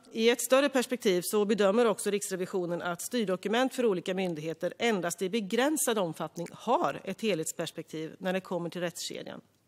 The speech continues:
Rättskedjeperspektivet är inte särskilt närvarande, utan målformuleringar med mera får vad man kan kalla en myndighetsnära inriktning. Och man konstaterar också i rapporten att kopplingarna till rättskedjeperspektivet minskat under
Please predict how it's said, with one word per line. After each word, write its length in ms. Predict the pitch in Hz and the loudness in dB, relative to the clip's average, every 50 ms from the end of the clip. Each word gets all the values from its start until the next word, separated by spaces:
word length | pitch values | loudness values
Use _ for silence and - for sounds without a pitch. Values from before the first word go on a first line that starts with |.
| _ _ _ _ _ - - - - - - - - - - _ | _ _ _ _ _ -20 -20 -20 -20 -20 -20 -20 -20 -20 -20 _
Rättskedjeperspektivet 1300 | - - 233 247 247 - - - - 233 226 220 214 220 - 226 208 - 233 220 - 226 226 214 226 226 | -4 0 0 0 0 0 -2 -2 2 2 2 2 2 2 0 0 0 0 -2 -2 0 2 2 2 4 4
är 40 | 233 | 4
inte 200 | 247 214 - 202 | 4 4 2 0
särskilt 360 | - - 202 196 - 180 156 | 0 0 0 0 0 -2 0
närvarande, 800 | 202 208 220 208 190 175 165 165 165 165 170 180 180 208 233 254 202 - - - | 2 4 4 4 4 2 2 0 0 0 0 -2 -2 -2 -2 -4 -4 -10 -12 -8
utan 280 | - 214 196 220 214 220 | -4 -2 0 0 2 4
målformuleringar 920 | 240 247 233 208 202 196 - 196 196 190 196 196 196 196 202 208 208 214 | 6 6 6 4 2 0 0 0 0 2 0 0 0 2 2 2 2 2
med 120 | 220 220 | 2 2
mera 340 | 208 180 170 165 170 170 - - | 2 2 2 2 0 0 -2 -4
får 440 | - - - 208 190 190 190 190 185 - - _ _ _ | -8 -4 0 2 4 4 2 2 0 -6 -16 _ _ _
vad 120 | - 202 202 | -2 0 2
man 120 | 202 190 | 2 2
kan 120 | 180 214 185 | 0 -2 -4
kalla 340 | - 208 190 170 156 156 | 0 0 0 0 0 -2
en 180 | - 180 180 185 | -2 -2 -2 0
myndighetsnära 1040 | 208 202 185 170 147 160 160 147 - - - - - 175 170 185 196 190 160 151 160 156 - - | 0 0 0 0 -4 -6 -6 -6 -6 -6 -8 -6 -4 -2 -2 0 0 0 -2 -4 -6 -10 -14 -14
inriktning. 760 | - 185 170 160 151 151 175 190 - - - - - - 180 175 _ _ _ _ _ _ _ _ _ _ _ _ - - - - - - - - - - - - | -10 -8 -6 -6 -6 -6 -8 -10 -10 -12 -14 -14 -14 -16 -18 -20 _ _ _ _ _ _ _ _ _ _ _ _ -16 -14 -14 -14 -16 -20 -20 -20 -20 -20 -14 -6
Och 100 | - - | 0 2
man 120 | 247 269 254 | 4 4 4
konstaterar 580 | - 285 240 - 269 254 254 233 226 226 226 | 4 2 2 2 2 2 4 4 4 6 4
också 200 | 220 196 - - | 2 2 0 0
i 40 | 214 | 2
rapporten 460 | 202 208 - 208 196 180 - 185 185 | 2 2 0 0 -2 -2 -2 -4 -4
att 160 | 185 180 - - | -4 -4 -4 0
kopplingarna 580 | - 247 233 - - 185 196 214 240 254 247 | 0 0 0 -2 -2 -2 0 2 2 2 0
till 220 | 247 - 196 185 180 | 0 0 -2 0 0
rättskedjeperspektivet 1080 | 190 190 185 - - 196 170 165 165 - - 170 - - 175 - - 165 151 147 165 - | 0 -2 -2 -4 -4 -4 -4 -4 -4 -6 -6 -8 -8 -8 -10 -8 -6 -6 -6 -6 -6 -4
minskat 800 | 175 202 262 254 190 147 147 - - - 294 220 - - - - | 0 2 2 2 2 0 -2 -4 -4 -2 -2 -4 -4 -6 -8 -4
under 260 | 202 202 208 202 | -2 0 2 2